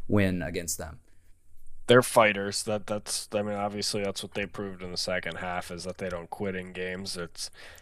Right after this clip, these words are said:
Speaker 2: kinda reminiscent of the Li-, Lions last year, who, how they just literally never quit. But to go, uh, back and touch on something you said, I think you said the word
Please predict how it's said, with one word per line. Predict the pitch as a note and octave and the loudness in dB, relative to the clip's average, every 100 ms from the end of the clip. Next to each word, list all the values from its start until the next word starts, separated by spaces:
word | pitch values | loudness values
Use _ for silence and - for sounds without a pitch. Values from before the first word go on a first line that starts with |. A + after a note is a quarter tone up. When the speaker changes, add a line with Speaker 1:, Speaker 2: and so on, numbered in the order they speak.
| - | 0
Speaker 2:
kinda | - A#2+ A2 | 6 8 6
reminiscent | G#2+ A2 G2+ G#2 - G#2 | 2 2 2 0 0 0
of | F#2+ F2 | -4 -6
the | F#2 | -4
Li-, | F#2+ G2 G2 - | -2 -2 -4 0
Lions | G#2+ A2+ G#2+ F#2+ F#2 | 6 8 6 2 0
last | G#2+ A2+ A2+ - | 6 6 6 0
year, | F#2 F2 - | -2 -4 -6
who, | F#2+ F2+ | -8 -4
how | F#3+ | -4
they | F#3 F#3 | -4 -8
just | F2+ - - - - - | -6 -6 -6 -16 -20 2
literally | B2 D#3 C#3 B2 A#2+ | 8 10 10 6 0
never | A2+ G#2 G2+ | -2 -4 -6
quit. | - B2 G#2+ - - - - - - - | 2 2 2 -2 -18 -18 -18 -18 -2 4
But | B2 | 4
to | C#3 | 6
go, | C#3+ C#3+ C#3 C3+ | 8 8 8 4
uh, | B2+ A#2 | 6 4
back | A#2+ B2 B2+ B2 | 6 6 4 2
and | G#2+ | 0
touch | B2+ A#2+ B2 | 0 2 0
on | A2+ | 0
something | - A#2 G#2 G#2 | 0 -2 -2 -6
you | G#2+ G#2+ | -6 -4
said, | - F#2+ F2+ | -2 -2 -4
I | F#2 | -8
think | G2+ - | -10 -8
you | G#2 | -8
said | - G#2+ F#2+ | -4 -4 -4
the | |
word | F#2+ F#2+ | -8 -8